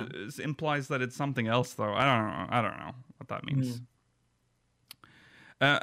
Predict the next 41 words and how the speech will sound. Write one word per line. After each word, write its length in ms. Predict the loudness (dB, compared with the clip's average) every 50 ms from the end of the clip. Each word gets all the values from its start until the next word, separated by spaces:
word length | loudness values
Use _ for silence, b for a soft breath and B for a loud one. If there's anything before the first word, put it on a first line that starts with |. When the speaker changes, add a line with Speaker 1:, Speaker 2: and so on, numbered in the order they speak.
| 2 2
Speaker 2:
I 100 | 2 4
do, 160 | 4 4 4
I 80 | 6 6
do 100 | 6 6
notice 280 | 6 6 6 4 4
that 100 | 2 4
we've, 260 | 4 2 2 0 -2 0 2
we've 160 | 2 2 2
scratched 300 | 4 4 4 4 4 2
this 100 | 2 4
out, 160 | 4 4 4
but 160 | 2 2 4
thought 160 | 4 4 4
it 40 | 4
was 120 | 4 2 0
interesting. 400 | 0 -2 -2 -4 -2 0 2 2
We'll 120 | 2 0
probably 600 | -4 -8 -6 0 0 4 4 4 2 2 0 -2
talk 300 | -2 0 0 0 2 2
about 260 | 0 2 2 0 2
this 240 | 0 -4 -4 -4 -6 -2 -2
if 240 | -2 -2 -2 -10
this 220 | -2 -2 -2 0 2
gets 200 | 0 0 0 -2
filled 280 | -2 0 0 2 4
out, 180 | 4 4 4 4
the 60 | 4 2
next 220 | 2 2 0 0
question. 400 | 0 0 0 0 0 0 2 2
But 120 | 0 0
someone 520 | -2 2 2 2 4 4 2 2 2 0 -4 b b b b b b b
started 340 | 0 4 4 6 6 4
talking 280 | 2 0 -2 0 2 2
about 300 | 4 4 4 2 0 0
third-party 760 | 4 4 4 4 2 -6 _ 0 2 4 4 4 4 2 0
stuff, 560 | -2 -2 0 0 0 0 -2 -10 -20 -20 -20 _ B B B B B B B
and 160 | 4 6 6 6
Yoshida 320 | 6 4 2 2 4 4
Speaker 3:
Hmm. 60 | 6
Speaker 2:
essentially 360 | 6 6 6 6 4 2 0
said, 440 | 0 4 4 4 6 6 4 0 -4